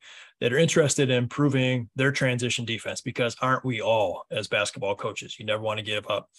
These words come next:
anything easy. So, coaches, we were chatting, and obviously you have, um, some great nuggets that you came into our little meeting with.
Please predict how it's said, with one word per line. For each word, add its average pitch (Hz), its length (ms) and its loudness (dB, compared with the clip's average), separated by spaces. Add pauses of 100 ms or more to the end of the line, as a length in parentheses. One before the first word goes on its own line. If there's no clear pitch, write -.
(420)
anything 113 420 -2
easy. 107 340 -4
So, 120 280 0 (540)
coaches, 151 340 4
we 147 100 4
were 131 120 4
chatting, 147 400 2
and 120 80 0
obviously 127 340 0
you 123 140 0
have, 117 300 4 (260)
um, 110 200 -2
some 110 240 -4
great 127 240 2
nuggets 120 380 0
that 120 180 0
you 120 60 -4
came 120 220 -2
into 117 520 -4 (340)
our 120 140 0
little 120 200 2
meeting 117 300 -4
with. 110 240 -2